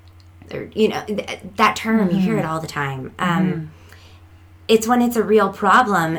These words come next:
Speaker 1: it's, it's hard to define the level of your anxiety when you hear it so frequently. And I
Speaker 2: Mm.
Speaker 1: think people almost think, "Oh, whatever, you're, you, it's just anxiety. Like, just, why can't you show up? Or why can't you do that? Get over your anxiety." And,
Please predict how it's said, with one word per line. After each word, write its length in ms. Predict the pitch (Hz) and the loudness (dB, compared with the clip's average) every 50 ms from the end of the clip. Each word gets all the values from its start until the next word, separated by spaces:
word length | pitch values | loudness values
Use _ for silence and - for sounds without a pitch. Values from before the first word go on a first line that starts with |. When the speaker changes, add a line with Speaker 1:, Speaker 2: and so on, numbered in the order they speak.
| - | -4
Speaker 1:
it's, 400 | - 185 175 180 - - - - - - | -4 -4 -4 -4 -6 -10 -12 -12 -10 -8
it's 180 | 196 190 - | -8 -8 -6
hard 240 | - - 202 220 233 | -4 -2 -2 -2 -2
to 100 | - 254 | -4 -6
define 420 | 240 196 - - 175 165 175 175 175 | -8 -8 -4 -2 -2 -2 0 -2 -2
the 100 | 170 160 | -4 -4
level 560 | 156 156 151 202 - - 160 151 147 143 139 - - | -2 -2 -2 -2 -2 -2 -4 -4 -2 -2 -2 -2 -4
of 160 | 160 170 160 | -4 -4 -2
your 140 | 175 170 165 | -2 -4 -2
anxiety 640 | 160 160 160 151 165 160 180 180 175 160 160 151 147 | -4 -4 -4 -2 -2 0 0 0 -2 -2 -2 -4 -4
when 220 | 151 165 160 156 | -4 -6 -6 -4
you 100 | 151 151 | -6 -6
hear 360 | 147 - - - 196 185 175 | -8 -8 -6 -4 -2 0 0
it 180 | 170 160 - - | -2 -2 -4 -6
so 140 | - 170 156 | -6 -6 -6
frequently. 760 | 156 - 151 151 147 - 185 - - 185 190 196 208 208 208 - - - | -4 -4 -4 -4 -2 -4 -6 -8 -6 -4 -2 -2 -2 -2 -4 -10 -12 -8
And 220 | 220 202 202 190 190 | -8 -4 -2 0 0
I 80 | 185 | 0
Speaker 2:
Mm. 60 | 156 | 2
Speaker 1:
think 220 | 156 226 220 220 - | 2 0 0 0 -2
people 520 | - 233 226 220 - 214 208 196 190 - - | -2 -2 -2 -2 -2 -4 -2 -2 -2 -2 -2
almost 520 | 185 190 190 196 185 185 180 180 - - | 0 0 0 0 0 0 -2 -6 -8 -6
think, 280 | 196 196 190 196 196 - - - - - - - - - - - - - - - - - - - - - | -6 -6 -6 -6 -10 -14 -20 -20 -20 -20 -20 -20 -20 -20 -20 -20 -20 -20 -20 -20 -20 -20 -20 -20 -12 -6
"Oh, 140 | - 240 247 | -2 -2 0
whatever, 320 | 226 185 151 143 139 139 143 | 0 0 -2 -4 -4 -4 -2
you're, 220 | 139 143 139 - | -2 -2 -2 -4
you, 260 | - - 175 156 - - | -6 -6 -6 -8 -8 -8
it's 260 | - - - - - | -12 -12 -12 -10 -10
just 160 | - 160 - | -10 -8 -6
anxiety. 580 | 127 147 147 143 143 117 113 117 135 123 131 127 | -6 -6 -4 -2 -2 -2 -2 -4 -4 -6 -6 -6
Like, 200 | 143 147 156 - | -6 -8 -6 -6
just, 260 | - 175 170 - - | -6 -6 -6 -8 -12
why 240 | 92 110 185 175 170 | -10 -6 -4 -4 -2
can't 200 | - 208 170 - | -2 -4 -4 -4
you 80 | 165 170 | -4 -6
show 260 | - - 156 147 143 | -2 0 0 2 2
up? 180 | 131 127 - | 0 0 -2
Or 100 | 143 147 | -2 -2
why 140 | 151 151 160 | 0 -2 -2
can't 240 | 165 - 170 143 147 | -2 -4 -6 -6 -6
you 100 | 160 165 | -6 -6
do 160 | - 156 147 | -6 -6 -6
that? 320 | 147 143 143 139 139 - - | -4 -4 -4 -4 -6 -6 -6
Get 120 | 175 170 | -4 -4
over 180 | 165 156 160 170 | -4 -2 -4 -4
your 160 | 156 151 147 | -4 -4 -4
anxiety." 720 | 143 147 147 156 131 131 131 139 139 131 127 - - - - | -4 -4 -4 -4 -4 -4 -4 -4 -6 -6 -8 -10 -14 -14 -10
And, 420 | - 160 160 156 151 151 147 143 | -8 -6 -6 -4 -6 -6 -8 -10